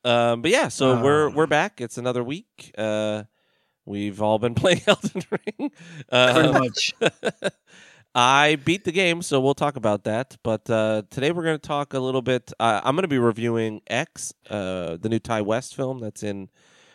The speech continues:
Speaker 1: theaters. Um, we've got, uh, a Halo Episode One review from James. I have not watched it yet. And Jesse will be talking about some of the new Persona Four stuff. I mean, these are, like, X I'll review, review, but the rest is, like, kind of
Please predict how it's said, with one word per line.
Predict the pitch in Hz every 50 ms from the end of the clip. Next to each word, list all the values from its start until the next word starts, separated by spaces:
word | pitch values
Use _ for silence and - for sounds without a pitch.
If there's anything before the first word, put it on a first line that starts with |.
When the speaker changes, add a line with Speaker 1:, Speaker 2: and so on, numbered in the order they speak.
| _ _ _
Speaker 1:
theaters. | - 151 165 151 175 180 185 185 170 - - _ -
Um, | - 113 113 110 107 107 107 104 104 104 104 101 90 98
we've | 110 107 - -
got, | - 110 107 104 104 101 - - - - _ _ _ _ _ _ _ _ _ _ -
uh, | 104 104 101 101 101 98 98 95 90 -
a | - 101
Halo | 104 131 139 143 143 139 139 139 135 131 120 - _ _ _ _ _ -
Episode | 135 - 131 - 143 127 120
One | 120 127 131 131 131
review | 131 131 120 127 131 131 135
from | 127 - 113 110 104 98 95 98 95
James. | 95 147 156 180 185 196 220 - - -
I | 98
have | 92 90 -
not | 90 87 -
watched | 85 113 151 175 - - -
it | 151
yet. | - 156 151 156 - _ _ _ _ _ _ _ _ _ _ _ _ -
And | 104 104 101 101 101 98
Jesse | 95 131 131 - 165
will | 165 160
be | 135 131
talking | 117 131 120 113 - 120
about | 117 107 113 110 104 -
some | - 110 107 104 104
of | 104 101 90 95
the | 104
new | 104 104 101
Persona | - 110 107 - - 107 104 95
Four | - - 101 98 95 92
stuff. | - - 92 87 90 - - 104
I | 120
mean, | 123 131 131 139
these | 175 208 196
are, | 180
like, | 147 123 110 92 _ _ _ _ _ _ _ _ _ _ _ _ -
X | 151 175 196 - -
I'll | 175 165 147
review, | 135 131 120 107 123 123 127 135
review, | 139 139 131 143 147 151 156 143
but | 123 113 107 98 85 -
the | 117 107
rest | 107 104 101 - -
is, | - - -
like, | 78 82 -
kind | - - 78
of | -